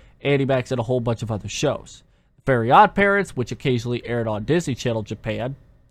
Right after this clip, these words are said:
and Jimmy Neutron. Fist of the North Star, original nineteen eighty-six uncensored film. When the Fist of the North Star anime was first released in Japan in nineteen eighty-six, all the gore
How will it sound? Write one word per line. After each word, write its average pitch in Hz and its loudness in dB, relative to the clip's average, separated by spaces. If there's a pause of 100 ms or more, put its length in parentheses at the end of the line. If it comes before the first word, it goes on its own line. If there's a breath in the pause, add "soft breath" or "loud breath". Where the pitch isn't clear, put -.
(320)
and 165 4
Jimmy 143 0
Neutron. 135 -4 (800)
Fist 247 2
of 220 4
the 220 4
North 180 4
Star, - -4 (580 soft breath)
original 220 4
nineteen 214 2
eighty-six 180 -2 (100)
uncensored 127 0
film. 110 0 (440)
When 247 8
the 339 2
Fist 262 -2
of 233 -4
the 233 4
North 220 4
Star 185 4
anime 170 4
was 143 2
first 165 0
released 156 2
in 139 2
Japan 131 2
in 117 -6
nineteen 196 0
eighty-six, 190 -6 (100)
all 214 8
the 277 2
gore 196 4